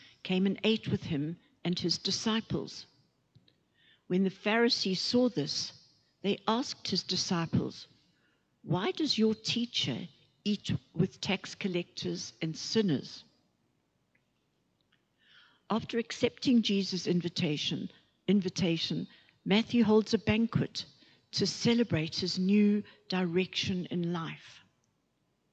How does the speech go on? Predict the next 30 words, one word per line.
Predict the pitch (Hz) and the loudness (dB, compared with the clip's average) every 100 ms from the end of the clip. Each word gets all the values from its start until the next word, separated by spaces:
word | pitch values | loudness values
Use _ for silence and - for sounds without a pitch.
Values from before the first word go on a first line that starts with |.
| _ _ _ _ _ _ _ | _ _ _ _ _ _ _
How | - | -8
did | 190 196 - | -6 -6 -2
you | 202 | 0
react | 208 185 156 - - - - _ _ _ _ | 2 0 -2 -6 -16 -18 -20 _ _ _ _
when | - 175 | -6 -4
you | 175 | -4
gave | - 170 175 | -4 -4 -4
your | 160 | -8
life | 156 156 - - | -6 -8 -10 -10
to | - | -10
Jesus? | - 165 165 170 165 - - _ _ _ _ _ _ | -8 -6 -6 -8 -12 -12 -18 _ _ _ _ _ _
Did | - - | -16 -10
you | 170 | -8
celebrate? | - - 170 180 180 90 - - - - _ _ _ _ _ _ _ _ _ _ _ _ - | -8 -6 -6 -4 -6 -8 -10 -16 -16 -20 _ _ _ _ _ _ _ _ _ _ _ _ -8
The | 180 | -2
text | - 254 - - | 2 2 0 -8
says | - 165 180 - | -6 -6 -6 -8
that | - 196 | -6 -4
the | - | -2
party | - 208 214 220 | 2 2 0 -6
was | 208 208 | -6 -6
attended | 214 - 196 196 196 - | -6 0 0 0 -2 -4
by | 185 | -6
Capernaum's | - 196 202 196 196 196 - | -6 -6 -2 0 2 0 -4
most | 170 175 190 - | -4 -4 -4 -10
sinful | - - 247 240 165 120 - _ _ _ _ _ _ - | -6 0 0 -2 -6 -8 -10 _ _ _ _ _ _ -6
and | 180 | -2
the | 180 | 0
religious | 185 185 202 180 196 - | 0 0 0 -2 -6 -4
elite. | 180 180 175 - - | -4 -2 -4 -6 -12